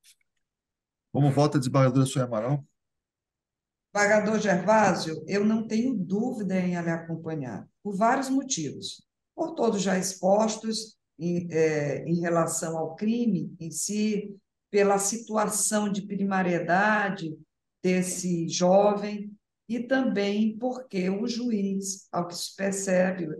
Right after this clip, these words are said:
Speaker 2: a, a juíza de base, o juiz Acor, não se preocupou numa análise mais acurada.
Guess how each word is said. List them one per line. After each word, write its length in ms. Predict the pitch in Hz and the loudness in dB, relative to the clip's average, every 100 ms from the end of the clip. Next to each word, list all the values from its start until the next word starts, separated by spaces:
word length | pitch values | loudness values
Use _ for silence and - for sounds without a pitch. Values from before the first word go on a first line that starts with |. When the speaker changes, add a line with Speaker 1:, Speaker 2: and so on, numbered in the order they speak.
| - - | -14 -8
Speaker 2:
a, 300 | 151 151 - | -6 -4 -6
a 40 | |
juíza 320 | 147 156 156 160 | -10 -8 -10 -10
de 120 | 170 | -6
base, 500 | 175 214 220 - - _ _ _ - | 0 2 2 -2 -12 _ _ _ -10
o 100 | 151 | -8
juiz 240 | 151 147 | -6 -4
Acor, 680 | 151 - 196 220 208 147 - _ _ _ | -4 -2 0 2 2 -2 -10 _ _ _
não 220 | 185 226 269 | -4 0 0
se 240 | 330 - | -2 -4
preocupou 880 | 262 269 262 254 226 - 190 196 208 | 0 0 0 -4 -8 -4 0 2 2
numa 280 | 226 240 262 | 0 0 0
análise 520 | 240 190 202 208 247 | 0 2 0 -2 -4
mais 220 | 247 247 | -2 -2
acurada. 760 | 254 262 330 240 175 - 120 | -6 -4 0 4 4 2 -4